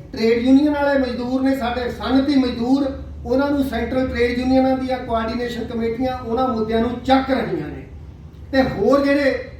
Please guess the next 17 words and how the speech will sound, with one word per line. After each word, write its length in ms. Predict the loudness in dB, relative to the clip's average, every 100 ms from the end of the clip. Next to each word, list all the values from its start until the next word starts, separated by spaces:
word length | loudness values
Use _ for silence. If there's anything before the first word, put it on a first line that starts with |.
| -6
ਸਾਡੇ 240 | -4 -2
ਤਬਕੇ 460 | -4 -4 -6 -6 -6
ਆ, 60 | -4
ਨੌਜਵਾਨ 600 | -2 0 2 2 0 0
ਨੇ, 200 | -2 -2
ਅਹ, 640 | -8 -14 -14 -10 -8 -6
ਸਾਡੀਆਂ 320 | -8 -6 -6
ਬੀਬੀਆਂ 380 | -6 -2 2 2
ਭੈਣਾਂ 300 | 2 0 0
ਨੇ, 240 | 0 -2 -2
ਉਹਨਾਂ 200 | -2 -2
ਨੂੰ 220 | -4 -8 -4
ਉਹਨਾਂ 320 | 0 0 -2
ਫਰੰਟਾਂ 420 | -6 -4 -2 0
ਦੇ 80 | 0
ਉੱਤੇ 260 | -2 -4
ਚੱਕਣਾ 580 | -4 -6 -4 -2 -2 -6